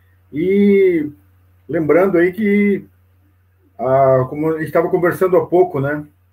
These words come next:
Brasil não é pra principiantes, né? Esse, todas essas confusões aí que tem gerado aí, ó, desde a da invenção da, da Lava Jato, que Lava Jato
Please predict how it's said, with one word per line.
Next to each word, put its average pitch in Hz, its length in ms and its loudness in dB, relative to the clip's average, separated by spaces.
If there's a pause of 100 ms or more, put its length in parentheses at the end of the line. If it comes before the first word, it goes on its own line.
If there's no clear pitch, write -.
(120)
Brasil 139 500 0
não 190 140 0
é 185 80 2
pra 180 160 -2
principiantes, 170 920 -4
né? 127 160 -8
Esse, 131 160 -12 (140)
todas 156 300 -4
essas - 140 -14
confusões 135 640 -6
aí 127 140 -2
que - 100 -20
tem 131 340 -4 (560)
gerado 131 640 0
aí, 131 240 2
ó, 110 280 0
desde 135 340 -4
a 113 240 -2 (960)
da 117 180 -8
invenção 143 840 -6
da, 117 520 0
da 117 180 -6
Lava 123 380 -2
Jato, 135 480 -4
que 139 560 -10 (680)
Lava 120 380 0
Jato 117 760 -2